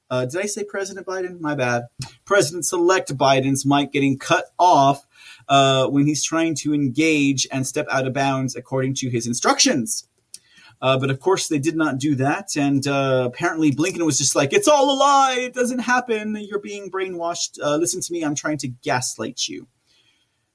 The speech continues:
Yeah, that's basically about that. Uh, another in case you missed it moment from President Trump.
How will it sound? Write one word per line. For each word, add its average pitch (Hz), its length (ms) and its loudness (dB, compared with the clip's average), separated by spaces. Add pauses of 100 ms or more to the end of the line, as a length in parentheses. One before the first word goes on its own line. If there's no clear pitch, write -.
(120)
Yeah, 131 340 2 (240)
that's 135 220 -8
basically 135 400 -2
about 120 260 -2
that. 151 380 2
Uh, 135 140 0
another 185 320 4
in 185 80 -2
case 185 300 -2
you 175 80 -2
missed 175 180 -4
it 151 60 -6
moment 170 260 -2
from 147 100 -6
President 147 320 -2
Trump. 165 300 0